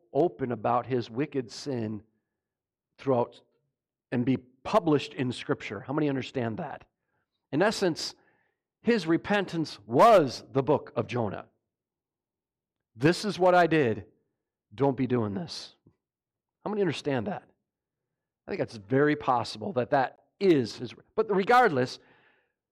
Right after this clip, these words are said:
during his prayer, talking with the Lord, there's no repentance. There's no,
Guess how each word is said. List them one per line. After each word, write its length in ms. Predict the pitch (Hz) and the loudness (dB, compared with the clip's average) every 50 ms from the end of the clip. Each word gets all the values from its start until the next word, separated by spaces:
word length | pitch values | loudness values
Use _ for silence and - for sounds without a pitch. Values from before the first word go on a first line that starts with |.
| _ _ _ _ _ _ 123 | _ _ _ _ _ _ 0
during 340 | 120 190 202 247 277 277 240 | 4 6 6 8 6 6 6
his 200 | 208 208 170 - | 4 4 2 0
prayer, 460 | - - 208 185 151 135 120 120 123 - - | 0 2 4 6 6 6 4 2 -2 -4 -2
talking 400 | - 220 226 240 - 247 240 220 | 0 2 2 2 2 0 0 0
with 100 | 202 - | 2 2
the 80 | 202 | 2
Lord, 300 | 175 160 147 147 147 - | 2 2 2 2 2 2
there's 160 | 185 185 165 | 0 0 0
no 120 | 196 208 190 | 2 2 2
repentance. 600 | 156 131 127 - 131 113 104 - 135 135 - - | 2 0 -2 -4 -6 -6 -6 -6 -10 -12 -8 -2
There's 240 | 180 185 185 156 202 | 0 0 0 0 0
no, 300 | 226 220 202 175 - | 2 4 4 2 0